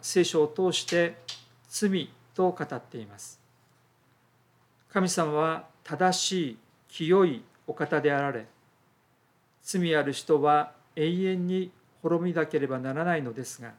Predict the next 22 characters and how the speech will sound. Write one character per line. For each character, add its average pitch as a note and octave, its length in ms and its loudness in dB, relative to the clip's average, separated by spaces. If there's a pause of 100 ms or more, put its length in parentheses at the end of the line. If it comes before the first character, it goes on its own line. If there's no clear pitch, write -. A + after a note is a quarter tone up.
(1200)
神 D3 220 -2
様 B2 280 -6
は C#3 280 -2 (280)
滅 D#3 300 4
び D#3+ 60 -2
ゆ E3+ 100 2
く D3+ 140 -8
人 - 240 -4
を D#3 360 4 (180)
憐 D3+ 200 0
れ E3+ 140 2
ん D#3 80 -6
で C3+ 80 -6
く B2+ 100 -12
だ B2 120 -6
さ C3 160 -8
り、 A2+ 120 -10 (840)
人 - 260 -2
が C#3+ 320 0 (480)
罪 D3 280 -8
か C3+ 180 -4
ら D#3+ 300 0